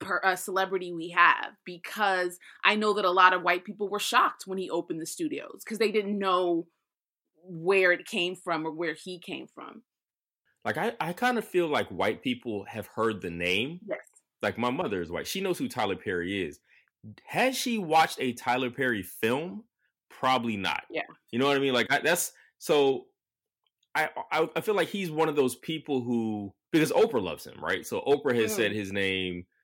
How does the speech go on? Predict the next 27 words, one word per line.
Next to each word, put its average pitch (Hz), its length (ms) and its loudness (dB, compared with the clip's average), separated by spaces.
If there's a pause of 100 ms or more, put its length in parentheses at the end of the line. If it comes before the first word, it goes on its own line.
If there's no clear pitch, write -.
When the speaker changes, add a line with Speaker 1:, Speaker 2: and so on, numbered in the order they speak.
(100)
Speaker 2:
several 120 420 2
times. 107 420 2
She's 95 140 -8
had 98 220 0
him 90 160 -6
on 85 160 -4
her, 85 260 -8
you 107 100 -10
know, 90 160 -4
and, 87 300 -8
and 82 260 -12
I'm, 90 140 -10 (520)
I 120 100 2
wouldn't 117 180 2
be 95 40 -6
surprised 104 380 -2
if 90 60 -8
he's 98 100 -8
done 95 120 -2
one 90 60 -4
of 82 60 -8
those 80 140 -8
masterclass 98 640 -4
things. 98 460 -8 (480)
You 240 120 2
know, 208 80 6
like, 165 180 4